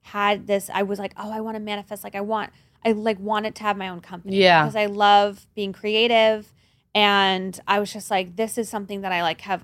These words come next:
Speaker 1: always wanted to do," especially, like, when I'm not acting and stuff. It just, like, I, I'm just such a workaholic. I love doing that stuff. And it's interesting that sometimes when you think something's right for you is not,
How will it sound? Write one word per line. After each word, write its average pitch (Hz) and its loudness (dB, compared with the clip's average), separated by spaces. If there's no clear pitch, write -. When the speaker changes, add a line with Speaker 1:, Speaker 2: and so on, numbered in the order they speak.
Speaker 1:
always 202 -2
wanted 190 -10
to 202 -12
do," 190 0
especially, 277 -4
like, 220 0
when 202 0
I'm 185 -4
not 170 -4
acting 214 -4
and 160 -12
stuff. - -6
It 190 -8
just, 185 -12
like, 165 -6
I, 190 0
I'm 202 -4
just 202 -6
such 196 -6
a 190 -6
workaholic. 160 -8
I 156 -10
love 156 -4
doing 135 -10
that 107 -16
stuff. - -12
And 196 -2
it's 220 0
interesting 247 -2
that 190 -2
sometimes 240 -6
when 208 0
you 202 -8
think 196 -6
something's 262 -4
right 285 2
for - -10
you 285 -2
is 208 -2
not, 190 0